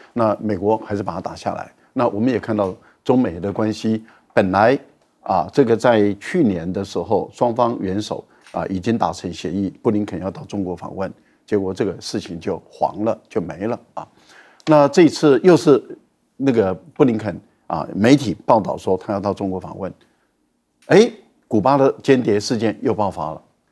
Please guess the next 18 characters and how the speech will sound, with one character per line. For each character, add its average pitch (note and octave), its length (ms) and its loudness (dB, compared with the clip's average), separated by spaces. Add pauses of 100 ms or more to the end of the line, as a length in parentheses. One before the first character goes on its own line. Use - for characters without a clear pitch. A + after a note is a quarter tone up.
(140)
啊， F#2+ 100 -4
监 A#2+ 240 0
听 A#2 180 -2
事 A2+ 200 -4
件 G2+ 140 -2
又 G2 140 -2
爆 F2+ 180 -8
发 - 160 -14
了。 - 120 -14 (520)
但 D#3+ 140 4
是 D#3 140 4
你 A2+ 120 2
看 B2+ 240 0
在 A2+ 360 2
这 D3 160 2
一 C3 60 4
次 B2+ 180 -2
中 A#2 220 0